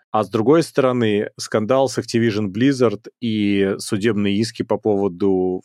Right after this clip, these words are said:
всяких харассментов и всех этих проблем. И дальше это было еще и в других компаниях, просто Activision Blizzard очень громко. Почему это хорошо?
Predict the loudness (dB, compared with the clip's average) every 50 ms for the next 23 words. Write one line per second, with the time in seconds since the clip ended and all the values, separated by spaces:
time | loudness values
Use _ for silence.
0 | _ -16 -4 -2 -2 -2 -2 -6 -8 -4 -4 -2 0 0 0 -2 0 -2 -2 -2
1 | 0 0 0 -2 -2 -4 -12 -8 -6 -4 -4 -4 -2 -4 -2 -2 -2 -2 -4 -4
2 | -2 -4 -4 -2 0 0 0 -2 -2 -6 -6 _ 0 0 0 0 0 0 0 0
3 | -2 -2 0 0 0 0 0 -2 0 2 2 2 2 2 0 0 -2 -4 -4 -2
4 | -2 -2 -2 -2 -4 -4 -4 -6 -4 0 0 0 0 0 -2 -4 _ -14 -8 -8
5 | -8 -6 -4 -2 -2 -2 -2 -4 -4 -4 -2 -2 -2 -4 -6 -8 -8 -6 -4 -2
6 | 0 -2 -2 -4 -10 -16 -18 -18 _ _ -6 -4 0 2 4 4 4 4 2 0
7 | 0 0 0 0 0 0 2 2 4 4 4